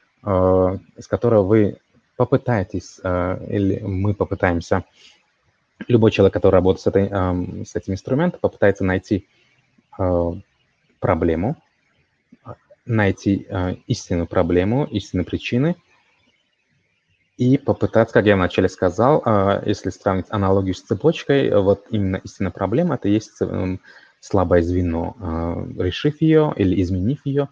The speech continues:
мы, э, улучшим, эм, ситуацию, если не полностью, но на, о, значительно, где-то на пятьдесят, шестьдесят, семьдесят процентов. Если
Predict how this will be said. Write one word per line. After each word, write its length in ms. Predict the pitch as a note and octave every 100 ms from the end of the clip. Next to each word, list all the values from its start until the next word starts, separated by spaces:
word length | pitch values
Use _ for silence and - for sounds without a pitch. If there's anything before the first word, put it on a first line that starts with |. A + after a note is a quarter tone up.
| _ _ _ -
мы, 360 | G2+ B2 C3 -
э, 280 | F#2 F2 -
улучшим, 460 | G2+ A2+ - G2 F#2 F2+
эм, 420 | F2+ E2+ F2 E2+ _ _ _ _ _
ситуацию, 680 | - - G2+ B2 - - A2
если 240 | G2 -
не 120 | F2+ F2+
полностью, 440 | A#2 C#3+ C#3 A#2
но 140 | G#2
на, 240 | G2 G2 F#2+
о, 160 | F#2+ -
значительно, 880 | F#2+ F#2 F#2 - G2 - E2+ E2 E2
где-то 240 | F2 -
на 120 | F2
пятьдесят, 540 | E2 F#2 E2+ - A2+ -
шестьдесят, 340 | - - F#2+
семьдесят 280 | - F2+ -
процентов. 420 | - - - - - _ _ _ _ -
Если 500 | G2+ G2 G2+ F#2+